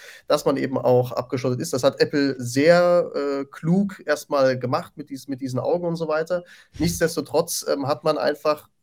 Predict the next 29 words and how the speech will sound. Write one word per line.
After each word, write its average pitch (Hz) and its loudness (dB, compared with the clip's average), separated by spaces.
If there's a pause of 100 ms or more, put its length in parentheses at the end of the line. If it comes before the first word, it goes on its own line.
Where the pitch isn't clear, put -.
(140)
ein 135 2
Gadget 170 0 (120)
am 202 2
Körper 180 2
richtig 170 -8
dran. 151 -4
Man 131 0
klebt 151 -6
sich 170 -10
immer 190 -4
noch 180 -4
irgendwas 170 -4
auf 160 -4
den 151 -8
Kopf - -4 (380)
und, 139 -4
und 139 -2
zieht 165 -4
das 156 0
eben 147 -4
nicht 170 -2
so 160 0
leicht 123 2
auf 120 0
wie 127 -6
so 123 -2
eine 123 2
Brille 120 -4
hier. 110 -6